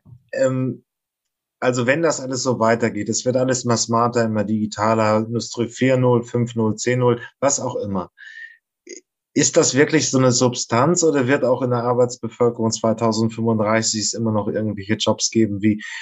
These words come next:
ja, wie, ähm, Busfahrer, wie, ähm, wie, wie Krankenschwestern oder Ähnlichen, die nicht durchdigitalisiert werden sein können?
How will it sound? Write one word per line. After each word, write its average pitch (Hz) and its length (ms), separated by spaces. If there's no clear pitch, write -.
ja, 107 380
wie, 104 320
ähm, 107 640
Busfahrer, 104 880
wie, 113 380
ähm, 110 760
wie, 110 300
wie 117 100
Krankenschwestern 113 1040
oder 113 320
Ähnlichen, 98 800
die 107 140
nicht 123 540
durchdigitalisiert 104 1200
werden 95 320
sein 95 400
können? 95 400